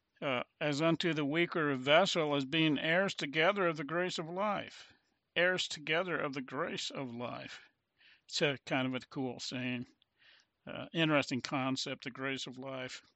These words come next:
So that your prayers are not hindered. So your, y-, your marriage needs to make a unified statement,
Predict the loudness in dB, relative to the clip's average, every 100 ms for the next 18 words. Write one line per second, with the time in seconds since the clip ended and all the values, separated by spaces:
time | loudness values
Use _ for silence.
0 | _ -20 -20 -20 _ -2 4 8 8 6
1 | 2 6 6 6 4 4 2 0 0 0
2 | -2 -6 -14 _ _ _ _ _ _ _
3 | _ _ _ _ _ _ _ _ -2 0
4 | 2 2 4 4 4 2 -2 -8 -10 -12
5 | -18 -14 -12 -6 -4 0 4 6 8 8
6 | 4 2 2 4 4 0 -6 -4 -2 0
7 | 0 -2 -4 -2 2 2 2 -2 -4 0
8 | 2 2 2 0 -2 -2 -4 0 0 0
9 | -4